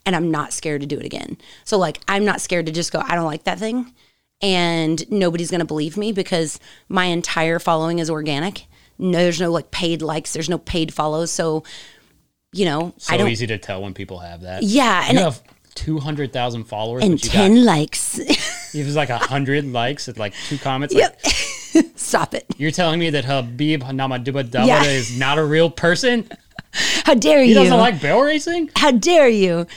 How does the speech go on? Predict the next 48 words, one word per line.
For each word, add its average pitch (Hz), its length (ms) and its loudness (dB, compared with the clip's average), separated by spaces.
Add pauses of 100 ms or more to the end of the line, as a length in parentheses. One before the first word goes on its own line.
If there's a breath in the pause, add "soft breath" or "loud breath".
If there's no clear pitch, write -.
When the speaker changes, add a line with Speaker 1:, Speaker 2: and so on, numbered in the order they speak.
(180 loud breath)
Speaker 1:
So 330 180 4
it's - 200 2
just 320 200 -2
like, 214 360 2 (1080)
I've, 214 220 0 (220)
I've 196 300 -4
been 196 440 2 (320)
such - 480 0
a 208 80 0
fan 180 320 0
of 175 100 -4
all 185 160 0
the 175 60 0
companies 165 380 -6
that 165 100 -4
I've 160 100 -6
worked 160 240 -6
with 175 360 -6
in 185 100 -4
the 160 60 -4
past 170 420 -4
because 160 420 -6
they've 160 340 -4 (300 loud breath)
supported 180 460 -2
me 180 360 0
and 160 580 -2 (260)
had 170 200 -4
amazing 160 340 -2
products 160 340 -4
that 156 100 -8
I 160 40 -2
really 160 240 -4
love 156 200 -4
to 135 60 -8
sponsor. 170 460 -6 (500 loud breath)
Um, 165 400 0
going 180 320 -2
into 165 480 -4
twenty 165 260 -6
twenty-one, 165 360 -4
I'm 196 80 -4
just 180 120 -6
kinda, 233 160 -4
like, 170 220 -4
doubling 175 380 -2
down 160 200 -2
on 151 60 -2
myself - 520 -8